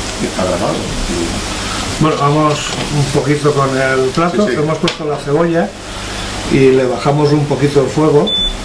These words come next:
Speaker 2: porque
Speaker 1: Sí,
Speaker 2: le
Speaker 1: sí.
Speaker 2: hemos puesto fuerte para que se caliente, pero se tiene que pochar a fuego lento.
Speaker 1: La puede se quema enseguida.
Speaker 2: Es decir, que si esto tiene hasta nueve, la bajamos hasta el cuatro
Speaker 1: Ujú.
Speaker 2: y la mantenemos un ratito mientras cortamos la carne.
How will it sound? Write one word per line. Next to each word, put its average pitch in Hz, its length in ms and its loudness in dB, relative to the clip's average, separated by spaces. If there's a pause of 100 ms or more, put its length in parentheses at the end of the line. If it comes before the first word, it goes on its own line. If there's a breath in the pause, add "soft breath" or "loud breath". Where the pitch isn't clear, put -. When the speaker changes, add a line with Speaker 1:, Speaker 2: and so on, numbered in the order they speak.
(300)
Speaker 2:
porque 120 360 0 (240)
Speaker 1:
Sí, 120 60 0
Speaker 2:
le 120 80 -2
Speaker 1:
sí. 123 60 0
Speaker 2:
hemos 131 180 -2
puesto 147 240 0
fuerte 139 280 2
para 117 180 -4
que 107 120 -2
se 117 140 -2
caliente, 139 400 2
pero 135 160 2
se 120 100 -4
tiene 143 240 4
que 143 100 4
pochar 135 380 2
a 113 120 2 (120)
fuego 117 220 0
lento. 104 260 0
Speaker 1:
La 95 60 -2
puede 98 240 -2
se - 120 -4
quema 92 160 -4
enseguida. 90 400 -4 (220)
Speaker 2:
Es 139 200 6
decir, 127 140 2
que 117 120 0
si 127 200 2
esto 160 460 2 (720)
tiene 156 300 4
hasta 139 520 2
nueve, 170 440 2
la 123 120 -2
bajamos 135 440 0
hasta - 140 -4
el 120 80 -2
cuatro 160 320 -2
Speaker 1:
Ujú. - 680 -4
Speaker 2:
y - 20 4
la 131 100 2
mantenemos 127 520 2
un 147 80 4
ratito 147 420 2
mientras 151 400 2
cortamos 131 460 -2
la 123 100 -2
carne. 110 200 -2